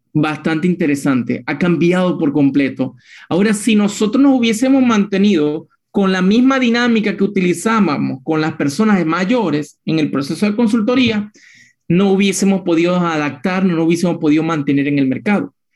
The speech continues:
porque no fue una tarea fácil cuando comenzamos. Fue muy difícil porque no tenemos cultura de buscar consultoría, de buscar asesoría. Eso es muy común en nuestra cultura latina.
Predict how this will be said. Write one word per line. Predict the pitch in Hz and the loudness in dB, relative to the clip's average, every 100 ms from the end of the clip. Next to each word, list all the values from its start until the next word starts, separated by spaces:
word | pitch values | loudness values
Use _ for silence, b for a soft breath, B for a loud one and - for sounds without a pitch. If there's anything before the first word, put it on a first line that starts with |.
| _ _ _ | _ _ _
porque | 151 143 160 156 175 | -4 -2 -2 -2 0
no | 170 170 | 0 0
fue | 185 | 0
una | 190 190 | 0 0
tarea | 185 165 165 | -2 -2 -2
fácil | 170 160 185 | -2 -2 -2
cuando | 180 156 139 | 0 -2 0
comenzamos. | 131 123 120 220 156 120 - _ _ - | 0 -2 0 0 0 -4 -16 _ _ -6
Fue | 165 | -2
muy | 170 185 196 | 2 2 2
difícil | 202 214 214 269 | 0 0 0 -2
porque | 202 185 170 | -2 -4 -2
no | 165 | -2
tenemos | 196 190 208 | 0 2 2
cultura | 208 196 160 202 196 208 | 0 -2 0 0 0 0
de | 202 | 0
buscar | 165 - 170 | -2 -2 -2
consultoría, | 202 196 175 170 165 233 165 - | -2 0 -2 0 0 0 -2 -4
de | 147 | -2
buscar | 160 143 170 170 | 0 0 -2 -4
asesoría. | 190 170 147 196 247 208 _ _ _ _ _ - | -2 -2 0 0 -2 -4 _ _ _ _ _ -6
Eso | 143 143 | -4 0
es | 180 | 0
muy | 180 175 | 0 0
común | 180 165 185 185 | -2 0 0 0
en | - 156 | -2 -2
nuestra | 156 147 143 139 | -2 -2 -4 -4
cultura | 143 135 160 175 | -2 -2 0 0
latina. | 170 160 - - 196 - | 0 -2 0 0 0 -6